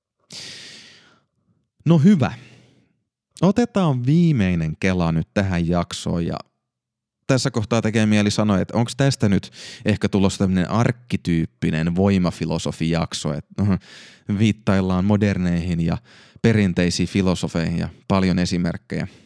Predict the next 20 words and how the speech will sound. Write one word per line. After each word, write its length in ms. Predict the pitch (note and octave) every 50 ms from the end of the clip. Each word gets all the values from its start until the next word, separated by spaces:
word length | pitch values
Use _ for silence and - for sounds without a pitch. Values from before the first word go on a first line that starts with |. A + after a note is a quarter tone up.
| _ _ _ _ _ _ _ _ _ - -
Aika 200 | A#2+ B2 A#2 A#2+
harvoin 380 | C3 C3 B2 A2+ G#2+ G#2 F#2+
suoraan 320 | G#2+ A2 G2+ F#2 F#2 F#2 E2+
tällaista 360 | F#2+ G2 F#2 F2 - - E2
tulee 300 | - E2+ F2 E2+ D#2+ E2+
vaikka 320 | F#2 E2+ - - - - - _ - - - - - - - - - - - - _ _
filosofisissa 920 | - A#2 A2+ G#2 G2+ F#2 - G2 - - G2 F2 F#2+ F2+ - - - F#2
ja 140 | F2+ F2 F2 - - - - _ _ _ _ _ _ _ _ _ _ _ _ _ _ _ _ _ - _ -
tämmöisissä 520 | F2 F2 F2 E2+ E2+ F2 E2+ - F#2+ F2 E2+ - - - - _ _ _ _ _ _ _ _ _ _ - _ _ _
pohdiskelevissa 880 | C3 B2 A#2 A2+ G2+ G2 - - G#2+ G2+ G2 F#2 F#2+ F#2 - - F#2+
vesissä 360 | G#2 G#2 G2+ G2+ F2+ - - -
uidaan. 400 | G2+ G#2 F#2+ E2+ - - - - - - - - - - -
Mut 120 | B2+ B2
otetaan 340 | D#3+ F3 F3+ E3 - B2 A2+
viimeinen 480 | C#3 C3+ A#2 G2+ F#2 E2 E2 - - - - _ _ -
klassikkoesimerkki, 1120 | - A#2+ C3 C3 - - G#3 - - F#2+ G2+ G2 G#2 F#2+ F2+ E2+ - - - _ - - - - _ _ _ _
joka 180 | F2+ F#2+ - F#2+
johdattelee 760 | F2+ G2 G2 G2 G2+ F#2 E2+ - _ - F2 F2 E2+ E2+ E2
sitten 460 | - G2 F#2 - _ - E2+ E2+ E2+ - - - - - - - - _ _ _ _ _ _ _ _ _
seuraaviin 1040 | - - A2 A2 A#2 A2+ G#2 G2+ G2 F#2+ F2+ F2+ F2 F2+ F2 F2 F2 E2+ E2 D#2+ E2